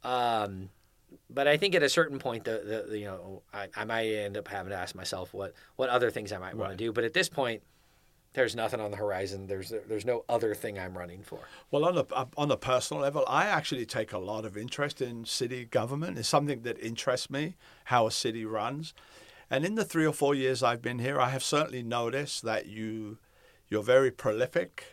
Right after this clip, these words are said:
Speaker 2: and you're very, um, um, without embarrassing you, I think you're very good at what you do.
Speaker 1: Thank you.
Speaker 2: I've, I listen to you, I watch you at council meetings, and it's obvious to me that you have a passion and you know what you're doing.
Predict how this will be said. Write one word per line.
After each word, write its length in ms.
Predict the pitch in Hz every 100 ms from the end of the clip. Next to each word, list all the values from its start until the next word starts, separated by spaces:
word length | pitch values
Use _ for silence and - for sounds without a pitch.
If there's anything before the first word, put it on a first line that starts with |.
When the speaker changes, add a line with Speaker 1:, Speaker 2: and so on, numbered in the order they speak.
| -
Speaker 2:
and 220 | 120 120
you're 180 | 117 113
very, 540 | 113 117 117 117 113
um, 520 | 104 104 104 92 98 117 _ - - - _ _ _ _
um, 280 | 104 98 95
without 320 | 110 113 117
embarrassing 680 | 101 95 127 131 113 - 98
you, 180 | 107 131
I 180 | 120 175
think 360 | - 110 110 117
you're 120 | 107
very 260 | 117 104
good 260 | 104 117 104
at 120 | 85
what 240 | 95 78 -
you 40 | -
do. 120 | -
Speaker 1:
Thank 140 | -
you. 60 | 85
Speaker 2:
I've, 280 | 104 98 -
I 140 | 113
listen 340 | 101 131 - 127
to 160 | -
you, 420 | 123 127 123 127 113
I 180 | 95 92 104
watch 240 | 113 -
you 100 | 107
at 80 | 117
council 400 | - 110 107 110
meetings, 540 | 104 101 107 101 113 123
and 220 | 127 131 - - - - -
it's 240 | 123 -
obvious 400 | - 127 117 104
to 100 | -
me 200 | 104 98 82
that 220 | 95 -
you 120 | 104
have 160 | 107 92
a 60 |
passion 580 | - 117 107 - 95 85
and 180 | 90 87
you 80 | 87
know 160 | 92
what 200 | 80 90
you're 100 | -
doing. 400 | 82 76 - 73